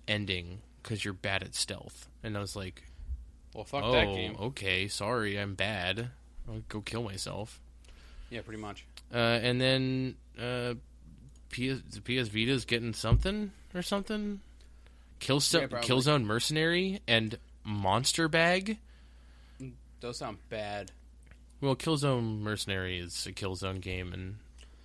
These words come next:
Speaker 1: no one really cares about those.
Speaker 2: Mm-hmm.
Speaker 1: Because if you wanna play a first-person shooter, there's, like, a hundred that are better.
Speaker 2: Yeah, pretty much.
Speaker 1: Um, Monster Bag is apparently an adorable puzzle game.
Speaker 2: Hmm.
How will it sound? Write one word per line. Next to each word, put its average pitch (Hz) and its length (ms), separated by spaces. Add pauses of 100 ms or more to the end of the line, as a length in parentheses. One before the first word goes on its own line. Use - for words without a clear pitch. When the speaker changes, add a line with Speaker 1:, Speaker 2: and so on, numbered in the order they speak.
Speaker 1:
no 110 220
one 101 200
really 95 260
cares 85 360
about - 200
those. 82 440 (460)
Speaker 2:
Mm-hmm. 127 320 (580)
Speaker 1:
Because 113 280
if 104 100
you 110 80
wanna 113 140
play 113 120
a 107 40
first-person 107 460
shooter, 95 480 (500)
there's, 104 220
like, 98 120
a 98 80
hundred 92 380
that 98 120
are 92 100
better. 117 380 (960)
Speaker 2:
Yeah, 104 260
pretty 101 220
much. 98 180
Speaker 1:
Um, 107 460 (1120)
Monster 117 500
Bag 131 320
is 120 120
apparently 120 360
an 113 60
adorable 107 480
puzzle 120 380
game. 92 340 (1800)
Speaker 2:
Hmm. 160 180